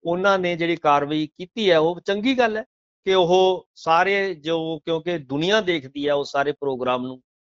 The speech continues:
ਜਦੋਂ ਵਿਧਾਨ ਸਭਾ ਦਾ ਚੱਲ ਰਿਹਾ ਹੁੰਦਾ ਹੈ, ਤਾਂ ਇਹ ਜਿਹੜੇ ਪੁਲਿਸ ਵਾਲੇ ਮੁੱਦੇ ਨੇ,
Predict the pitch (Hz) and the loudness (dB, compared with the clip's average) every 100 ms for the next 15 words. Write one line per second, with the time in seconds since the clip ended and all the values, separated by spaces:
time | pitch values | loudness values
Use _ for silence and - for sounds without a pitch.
0 | - 143 143 143 135 123 135 139 139 - | -6 -2 0 0 -2 -4 -4 -4 -4 -2
1 | 127 120 127 123 120 117 - _ _ _ | -4 -2 -4 -4 -8 -12 -12 _ _ _
2 | - 196 208 214 208 208 202 - 180 185 | 2 4 4 2 2 0 -2 -4 -4 -4
3 | - 180 175 170 156 143 175 156 | 0 2 2 0 -2 0 2 0